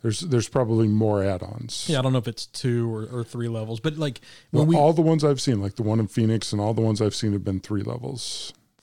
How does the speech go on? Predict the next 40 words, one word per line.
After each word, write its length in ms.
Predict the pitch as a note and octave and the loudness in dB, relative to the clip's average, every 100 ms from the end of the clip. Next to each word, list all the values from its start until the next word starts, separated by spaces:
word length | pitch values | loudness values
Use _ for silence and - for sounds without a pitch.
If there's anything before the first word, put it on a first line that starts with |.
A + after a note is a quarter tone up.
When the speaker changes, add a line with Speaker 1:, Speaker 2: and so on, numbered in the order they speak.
| _ _ | _ _
Speaker 2:
I 60 | C3+ | -8
mean, 180 | D3+ - | -8 -6
it 60 | D3+ | -4
might 240 | B2+ D3 | -2 -2
be, 280 | A2 B2+ G#2+ | -2 -2 -4
but 420 | G#2 G#2 - - - _ _ _ _ _ - | -6 -10 -12 -18 -20 _ _ _ _ _ -10
I'm 300 | A#2+ A#2 A2 | -6 -6 -6
Speaker 1:
Uh, 140 | G2 E2 | -10 -8
I 20 | |
thought 220 | A2 D3+ A2+ | 0 2 2
it 20 | |
was 160 | G#2 | 0
a 40 | G2 | -2
pretty 220 | - G2 | -2 -2
standard 440 | F2 - F#2+ F#2 F2+ | -2 -4 -4 -4 -10
footprint. 420 | - - A#2 C#3+ _ _ _ _ _ _ _ - | -14 -14 -16 -16 _ _ _ _ _ _ _ -8
Speaker 2:
It, 140 | A#2+ G#2+ | -8 -6
yeah, 280 | A#2 A2 G#2+ | -6 -6 -6
it 40 | |
might 220 | G2+ G2 | -10 -14
be. 240 | G2+ G2 G2+ _ _ _ | -14 -16 -16 _ _ _
It's, 140 | D3 - | -10 -6
it's 180 | E3 | -6
weird, 260 | E3+ B3 D4 | -4 -4 -2
like, 260 | A#3+ E3 - | -4 -4 -4
how 360 | D3 C#3+ A#2+ - _ _ _ _ _ _ _ _ _ - | -4 -2 -4 -8 _ _ _ _ _ _ _ _ _ -14
it's 180 | F3+ | -14
kinda 280 | - - G#3 | -8 -4 -2
like, 360 | G3 E3+ D3 D#3 | -2 -4 -6 -4
um, 580 | C#3 C3+ B2 A#2 G#2+ G2 _ _ | -2 -2 -2 -4 -6 -10 _ _
like 120 | A#2+ | -6
Walmart's 580 | B2 B2+ A#2+ G#2 G#2 - | -2 0 0 -4 -10 -12
or 60 | A2 | -10
something. 480 | A2 G2+ - G#2 - | -8 -10 -12 -16 -10
Like, 260 | B2+ A#2+ - _ - | -8 -8 -12 _ -18
every 240 | - A#3 | -6 -4
layout 400 | G#3 F3 G3+ G#3 | -2 -4 -4 -6
is 80 | A#2+ | -6
kinda 420 | - - C#3+ F3 | -8 -6 -4 -2
different. 680 | B2 C#3 - G3+ G3+ - - | -4 -4 -4 -6 -6 -14 -16